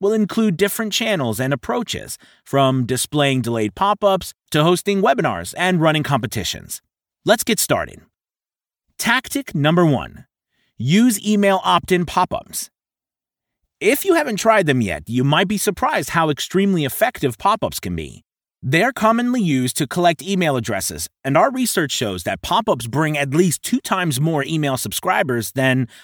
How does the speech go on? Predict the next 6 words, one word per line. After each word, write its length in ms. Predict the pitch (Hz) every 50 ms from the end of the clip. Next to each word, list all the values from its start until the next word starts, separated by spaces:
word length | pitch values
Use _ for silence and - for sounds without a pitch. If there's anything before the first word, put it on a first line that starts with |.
| - -
a 100 | 139 147
regular 400 | 143 165 170 160 165 151 147 143
embedded 380 | 135 127 120 143 143 135 127 131
opt-in 380 | 143 175 190 _ - 95 73
form. 400 | 78 - - 85 55 50 - - _ _ _ _ _ _ _ _ _ _ _
So, 320 | - - - 113 71 -